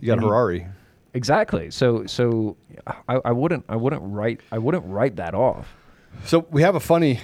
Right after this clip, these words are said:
Speaker 1: clip here, I think.
Speaker 2: Yeah,
Speaker 1: Mr.
Speaker 2: this
Speaker 1: Producer.
Speaker 2: is, this is the last one on the subject of Musk, and then we'll get into the wonderful crime family that is
Speaker 1: All right.
Speaker 2: squatting in the White House.
Speaker 1: <laughs> A six. Let's play it.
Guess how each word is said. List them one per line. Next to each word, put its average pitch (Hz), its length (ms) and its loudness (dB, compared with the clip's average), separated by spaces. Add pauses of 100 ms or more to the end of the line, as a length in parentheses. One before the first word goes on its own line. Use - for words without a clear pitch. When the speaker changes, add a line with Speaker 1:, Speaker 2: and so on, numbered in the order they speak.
(100)
Speaker 1:
clip 113 220 0
here, 101 140 0
I 95 60 -2
think. 107 320 -4 (1600)
Speaker 2:
Yeah, 113 80 -2
Speaker 1:
Mr. 107 40 -4
Speaker 2:
this 117 200 0
Speaker 1:
Producer. 135 80 2
Speaker 2:
is, 104 160 -2
this 117 260 -2
is 110 80 -4
the 107 60 0
last 98 300 -2
one 101 120 -4
on 92 60 -6
the 90 60 -10
subject 92 440 -8
of 87 60 -8
Musk, 87 340 -8
and 90 120 -10
then 90 140 -8
we'll 85 140 -10 (180)
get 95 140 -8
into 90 160 -10
the 92 80 -8
wonderful 90 380 -8
crime 92 300 -8
family 87 360 -10
that 85 160 -12
is 87 240 -14 (220)
Speaker 1:
All 120 80 -2
right. 98 80 -2
Speaker 2:
squatting 92 340 -6
in 92 60 -10
the 92 40 -10
White 92 180 -8
House. 92 280 -12 (540)
Speaker 1:
<laughs> - 560 -4
A 160 120 4
six. - 500 -6
Let's 101 120 -12
play 78 180 -10
it. - 60 -20